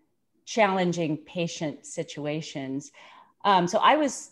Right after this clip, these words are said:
new to the hospital setting in this, in this role as a chaplain. And so I was chatting with the nurses at the nursing station and kind of saying, like, "So what, what happens in a situation like this? Uh,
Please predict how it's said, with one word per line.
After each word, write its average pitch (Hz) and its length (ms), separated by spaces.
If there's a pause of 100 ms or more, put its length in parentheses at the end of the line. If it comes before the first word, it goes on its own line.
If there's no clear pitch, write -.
new 196 500
to 208 180
the 165 120
hospital 160 580
setting 151 540
in 160 200
this, - 540
in 160 160
this 151 240
role 151 560 (880)
as 180 160
a 185 60
chaplain. 165 720
And 147 160
so 160 80
I 147 120
was 143 140
chatting 175 340
with 165 120
the 180 80
nurses 247 420
at 208 160
the 196 60
nursing 196 400
station 175 440
and 160 80
kind 170 200
of 143 80
saying, 170 240
like, 139 180
"So 233 160
what, 285 220 (480)
what 277 180
happens - 840
in 165 100
a 147 60
situation 147 560
like 113 180
this? - 420
Uh, 120 280